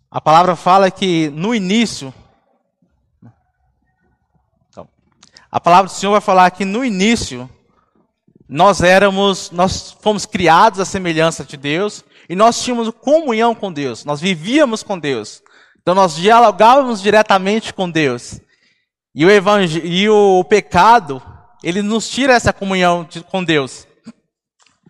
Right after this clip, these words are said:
E aí, através de Jesus, nós temos de novo essa comunhão, o véu é rasgado e nós temos de novo essa comunhão com Deus. Até a própria Trindade, ela tem uma comunhão entre si.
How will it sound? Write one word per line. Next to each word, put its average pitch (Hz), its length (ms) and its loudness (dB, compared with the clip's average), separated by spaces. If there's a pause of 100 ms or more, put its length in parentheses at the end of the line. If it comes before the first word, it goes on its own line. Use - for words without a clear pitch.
(400)
E 139 120 0
aí, 185 320 4
através 185 520 0
de 190 60 -8
Jesus, 180 920 -4 (360)
nós 160 180 -6
temos 240 300 0
de 208 80 -12
novo 220 320 0
essa 208 160 -4
comunhão, 185 760 -4 (260)
o 135 120 -12
véu 214 280 4
é 220 80 6
rasgado 170 800 4
e - 20 -10
nós 208 220 -6
temos 208 220 -8
de 190 80 -14
novo 190 180 -4
essa 208 160 -4
comunhão 202 420 -2
com 214 160 -8
Deus. 156 480 -2 (440)
Até 165 220 0
a 311 60 0
própria 226 300 0
Trindade, 160 920 2 (680)
ela 185 260 2
tem 220 280 -4
uma 240 100 2
comunhão 220 540 0
entre 226 200 -4
si. 180 300 -6